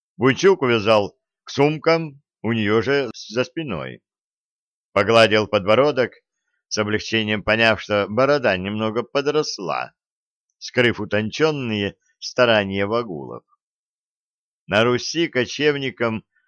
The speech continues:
лучше не казаться. Сперва с лука стрельнут, а потом уже разбираться станут.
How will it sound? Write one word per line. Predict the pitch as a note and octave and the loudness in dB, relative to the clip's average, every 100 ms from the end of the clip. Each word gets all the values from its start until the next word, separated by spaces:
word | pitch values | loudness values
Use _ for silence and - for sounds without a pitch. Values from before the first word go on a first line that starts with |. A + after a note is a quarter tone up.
| _ | _
лучше | F2+ B2+ B2+ - C3 | -2 -2 -2 -6 -6
не | B2 | -4
казаться. | C3 B2+ D2+ E2+ F2 F#2 - - C#2+ - _ _ _ _ | 0 0 0 -2 -2 -2 -6 -8 -8 -12 _ _ _ _
Сперва | - - D#3 D#3+ D#3+ D#3 C#3 | -14 0 2 6 6 6 4
с | - | 0
лука | F#3 - C3+ | 0 2 0
стрельнут, | - - G#2+ G2 G2 F#2+ - _ _ _ _ G#2 | 0 -2 -2 0 -2 -6 -10 _ _ _ _ 2
а | A2+ A#2 | 4 4
потом | G#2+ C3 D3+ C3 | 4 0 0 0
уже | G#2 | -2
разбираться | G2+ F2+ F#2+ A#2+ A#2+ A#2 | -2 -4 -2 -2 -2 -10
станут. | - A#2+ A#2 A#2 | -6 -4 -4 -8